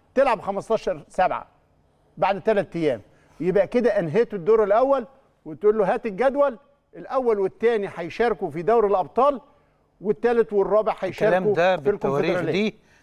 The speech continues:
Speaker 1: آه.
Speaker 2: قالها الأستاذ أحمد دياب امبارح.
Speaker 1: طيب، إذا لو ما اتلعبش الأسبوع اللي أنا بقول لكم عليه، اللي هو الأهلي والب-، وفيوتشر والزمالك والبلدية، لو ما اتلعبوش، إيه الحل؟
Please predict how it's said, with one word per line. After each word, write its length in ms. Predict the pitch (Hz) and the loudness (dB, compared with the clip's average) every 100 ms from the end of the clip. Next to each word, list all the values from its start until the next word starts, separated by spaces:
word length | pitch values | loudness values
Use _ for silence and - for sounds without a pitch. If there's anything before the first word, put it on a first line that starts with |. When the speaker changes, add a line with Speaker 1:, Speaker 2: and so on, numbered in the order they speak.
| - | -2
Speaker 1:
آه. 80 | 165 | 0
Speaker 2:
قالها 200 | 190 160 | 2 -2
الأستاذ 260 | 143 165 | -2 -4
أحمد 220 | 156 139 110 | -4 -6 -8
دياب 220 | 123 117 | -8 -8
امبارح. 340 | 104 107 - _ - | -12 -14 -14 _ -2
Speaker 1:
طيب، 220 | 190 131 - _ _ _ _ _ - | 0 0 -8 _ _ _ _ _ -2
إذا 260 | 277 277 226 | 0 2 2
لو 300 | 277 294 226 _ _ _ _ _ _ _ _ _ _ _ - | 2 0 -6 _ _ _ _ _ _ _ _ _ _ _ -10
ما 100 | 175 | -6
اتلعبش 600 | 190 180 190 269 220 247 247 - _ _ _ _ _ _ - | -4 -2 0 0 -2 -8 -8 -10 _ _ _ _ _ _ -10
الأسبوع 580 | 180 202 143 156 262 240 | -4 -2 -2 0 2 2
اللي 180 | 208 226 | 2 0
أنا 100 | 226 | 0
بقول 220 | 190 180 | -2 -2
لكم 180 | 220 180 | 0 0
عليه، 260 | 165 165 | 0 -2
اللي 120 | 147 | -2
هو 100 | 170 | 2
الأهلي 360 | 196 190 240 196 | 2 2 0 0
والب-، 600 | 170 190 214 170 180 170 | 0 0 -2 -4 -6 -4
وفيوتشر 600 | 160 170 190 254 - 233 | -2 -2 2 0 2 2
والزمالك 560 | 202 190 202 233 214 190 | 2 2 2 2 0 -2
والبلدية، 540 | 165 160 143 147 107 _ _ _ _ _ - | -2 -2 0 -2 -6 _ _ _ _ _ -6
لو 160 | 147 202 | 0 2
ما 120 | 196 | 2
اتلعبوش، 800 | 208 - 156 160 156 117 - - _ _ _ _ - | -2 0 0 -2 -6 -12 -18 -20 _ _ _ _ -4
إيه 60 | 190 | -4
الحل؟ 360 | 185 175 156 | -2 0 -2